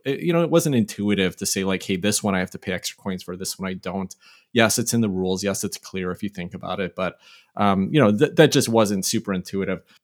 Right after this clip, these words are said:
The one thing I thought was missing from a graphic design perspective here is that there's just a few steps you have to take at the end of the,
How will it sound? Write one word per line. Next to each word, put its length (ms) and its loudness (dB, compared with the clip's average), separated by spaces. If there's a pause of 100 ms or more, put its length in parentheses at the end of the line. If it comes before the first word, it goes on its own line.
(140)
The 140 4
one 220 8
thing 100 8
I 80 12
thought 160 8
was 160 6
missing 400 4
from 220 0
a 60 0
graphic 520 2
design 320 -2
perspective 540 -6
here 200 -4
is 100 -4
that 120 -4
there's 180 -2
just 200 -4
a 20 -4
few 240 -4
steps 400 -2
you 80 -2
have 140 -6
to 80 -10
take 260 -8
at 80 -6
the 160 -12
end 180 -4
of 140 -8
the, 300 -4